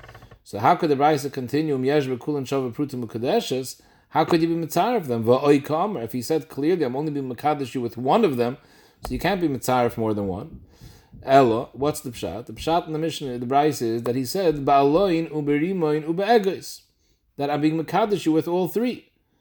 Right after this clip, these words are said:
In fact, the Gemara, "Hainu bezu, bezu, bezu," which is the next case in the Brisa. The next case in the Brisa says, "Bezu, bezu, bezu, um yesh bekulan shava prutim ukadeshes." And you're telling me, "Berimoin be'e-, be-, be-, be-, aloin berimoin be'egos" is the exact same thing.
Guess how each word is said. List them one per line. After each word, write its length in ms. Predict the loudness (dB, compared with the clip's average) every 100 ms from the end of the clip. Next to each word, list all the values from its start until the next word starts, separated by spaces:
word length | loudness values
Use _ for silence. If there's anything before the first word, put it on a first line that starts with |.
| _ _ _ _
In 20 |
fact, 220 | -6 -4
the 80 | -4
Gemara, 260 | 0 2 2
"Hainu 300 | 2 2 2
bezu, 340 | 2 2 2
bezu, 340 | 2 2 2 2
bezu," 500 | 2 2 2 0 -6 _ _ _
which 180 | -8 -4
is 100 | -2
the 80 | -2
next 340 | -2 -4 -4
case 360 | 0 0 0 -6
in 260 | -6 -2
the 360 | 2 4 2 0
Brisa. 600 | -4 0 0 0 -6 -12 -12
The 60 | -6
next 240 | -6 -2
case 200 | -2 -2
in 100 | -2
the 60 | 2
Brisa 180 | 2 2
says, 280 | -2 -2
"Bezu, 380 | -2 -2 0 2
bezu, 280 | 0 0 0
bezu, 300 | 0 -2 -2
um 80 | -2
yesh 160 | -2
bekulan 280 | -4 -6 -6
shava 180 | -4 -6
prutim 180 | -6 -6
ukadeshes." 520 | 2 2 2 0 -10 _ _ _ _ _
And 120 | 0
you're 100 | 2
telling 320 | 4 4 4
me, 120 | 0
"Berimoin 400 | 2 2 2 2
be'e-, 240 | 2 2 2
be-, 140 | 0 -4
be-, 520 | 0 2 4 2 2
be-, 80 | 0
aloin 440 | 2 4 4 4
berimoin 240 | 0 0 0
be'egos" 220 | 0 0
is 160 | 0
the 60 | 0
exact 340 | 2 2 2
same 200 | -2 -4
thing. 260 | 0 0